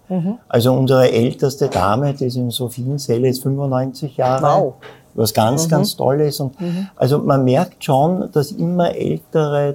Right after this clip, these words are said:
Speaker 2: die schauen auf sich im Gegensatz zu früher und das finde ich ganz, ganz
Speaker 1: Mhm.
Speaker 2: toll.
Speaker 1: Das hat sich sehr verändert,
Speaker 2: Hat sich
Speaker 1: nicht?
Speaker 2: verändert.
Speaker 1: Ja. Es
Speaker 2: Ja,
Speaker 1: muss
Speaker 2: ja.
Speaker 1: also keiner Angst haben, wenn er sechzig, siebzig plus ist, dass er hier schief angeschaut wird.
Speaker 2: Nein,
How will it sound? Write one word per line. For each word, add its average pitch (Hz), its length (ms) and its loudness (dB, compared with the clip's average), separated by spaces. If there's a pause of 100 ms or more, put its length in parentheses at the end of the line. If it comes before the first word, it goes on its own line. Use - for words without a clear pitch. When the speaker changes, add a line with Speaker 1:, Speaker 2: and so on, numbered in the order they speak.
Speaker 2:
die 139 100 -4
schauen 127 440 2
auf 135 160 -2
sich - 400 -8
im 131 200 -8
Gegensatz 127 600 -4
zu 135 140 -10
früher 131 460 0
und 131 140 -6
das 135 120 -4
finde 143 220 -6
ich 135 60 -12
ganz, 143 300 -4
ganz 190 220 -2
Speaker 1:
Mhm. 214 40 -8
Speaker 2:
toll. 139 140 -2
Speaker 1:
Das - 160 0
hat 190 180 0
sich - 160 0
sehr 196 220 4
verändert, 160 560 2
Speaker 2:
Hat 143 160 2
sich - 80 0
Speaker 1:
nicht? 165 140 2
Speaker 2:
verändert. 92 260 2
Speaker 1:
Ja. - 240 -8
Es - 120 -6
Speaker 2:
Ja, - 80 6
Speaker 1:
muss 151 100 6
Speaker 2:
ja. - 60 4
Speaker 1:
also 185 180 0
keiner 180 420 -2
Angst 165 400 -2
haben, 180 380 0
wenn 175 180 2
er 170 140 0
sechzig, - 480 -2
siebzig - 480 -4
plus 180 300 -2
ist, - 280 -2 (400)
dass 175 180 2
er 180 80 4
hier 180 600 2 (500)
schief - 320 0
angeschaut - 640 -2
wird. - 200 -2
Speaker 2:
Nein, 120 300 2